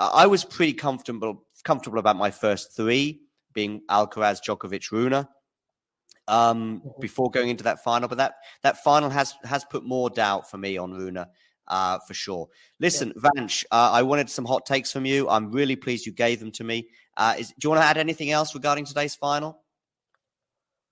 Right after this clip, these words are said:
Speaker 2: No, I think I covered it.
Speaker 1: I think you did. I think you did. Uh, I've shared your, your Twitter already. So, uh, uh, Vanch, just remind us of your Twitter handle.
Speaker 2: Uh, Twitter is at Vanch V two K.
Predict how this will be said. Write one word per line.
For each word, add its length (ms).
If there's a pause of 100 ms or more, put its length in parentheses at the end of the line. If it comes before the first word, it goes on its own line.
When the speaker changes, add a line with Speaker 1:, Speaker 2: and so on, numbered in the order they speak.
(640)
Speaker 2:
No, 120
I 120
think 200
I 80
covered 280
it. 160 (460)
Speaker 1:
I 80
think 220
you 40
did. 280 (520)
I 80
think 180
you 80
did. 240 (180)
Uh, 220
I've 140
shared 280
your, 280
your 200
Twitter 280
already. 360
So, 260
uh, 200 (300)
uh, 120
Vanch, 260
just 180
remind 280
us 100
of 100
your 100
Twitter 260
handle. 400 (840)
Speaker 2:
Uh, 460
Twitter 280
is 140
at 280
Vanch 260
V 200
two 180
K. 220